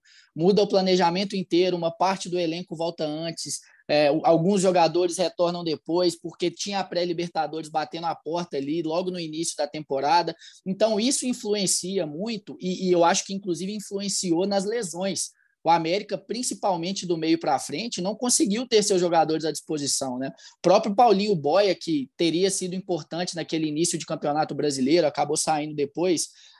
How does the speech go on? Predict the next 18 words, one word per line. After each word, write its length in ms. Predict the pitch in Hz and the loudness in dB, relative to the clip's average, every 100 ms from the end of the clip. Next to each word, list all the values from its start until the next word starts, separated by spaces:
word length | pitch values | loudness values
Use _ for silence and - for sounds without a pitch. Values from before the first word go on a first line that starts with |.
| - | -2
é, 420 | 151 143 156 156 | 0 2 0 -4
é, 40 | 147 | -4
ficou 320 | 180 214 202 | -6 -4 -4
fora 320 | 190 208 202 | -4 -4 -4
por 160 | 196 - | -10 -12
conta 280 | 185 185 | -12 -10
de 120 | 170 180 | -4 -2
lesão, 480 | 170 131 151 170 | -2 -4 -6 -6
tava 240 | 156 156 175 | 0 0 0
crescendo, 640 | 190 175 - 165 175 156 | 0 -2 -2 -4 -4 -2
o 40 | 165 | 0
Everaldo 520 | 170 160 160 180 165 | 2 2 4 2 0
em 40 | |
diversos 440 | 156 147 160 - 170 | -6 -4 -4 -6 -6
momentos, 640 | 147 139 165 160 - - - _ - | -6 -2 -2 -2 -4 -12 -12 _ 2
o 80 | |
Wellington 440 | 165 196 196 196 180 | 4 4 2 0 2
Paulista, 840 | 185 160 135 165 190 156 - 123 | 4 4 4 2 2 2 0 -8